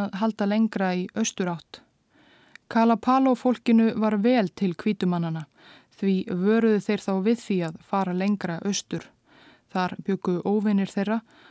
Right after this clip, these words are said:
annar indjánaþjóðflokkur sem var ekki eins gestrisinn.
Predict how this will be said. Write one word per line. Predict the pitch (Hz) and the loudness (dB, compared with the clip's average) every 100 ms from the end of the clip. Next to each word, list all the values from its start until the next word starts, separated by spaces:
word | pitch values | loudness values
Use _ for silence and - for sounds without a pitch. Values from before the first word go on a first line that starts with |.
| _ | _
annar | 202 208 202 185 - | 0 2 2 0 0
indjánaþjóðflokkur | 214 202 190 185 - 190 - 175 175 170 | 0 2 0 -2 -2 -4 -2 -4 -4 -8
sem | - 185 | -6 -4
var | 180 180 | -4 -4
ekki | 240 233 - 190 | -6 -6 -4 -2
eins | 185 - 240 | -2 -4 -6
gestrisinn. | - 220 - 190 180 180 165 | -4 -4 -2 -4 -4 -4 -8